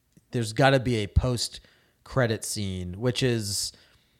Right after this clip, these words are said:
right, this thing that's become ubiquitous, especially in superhero movies or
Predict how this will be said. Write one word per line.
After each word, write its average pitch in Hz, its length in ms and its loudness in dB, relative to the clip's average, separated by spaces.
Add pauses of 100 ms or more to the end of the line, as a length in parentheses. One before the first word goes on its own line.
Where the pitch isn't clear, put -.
(580)
right, 123 160 0
this 123 140 -4
thing 151 100 0
that's 120 160 -4
become 120 280 -2
ubiquitous, 113 720 2
especially 127 640 2
in 110 80 -2
superhero 110 540 -2
movies 104 380 -4
or 120 220 0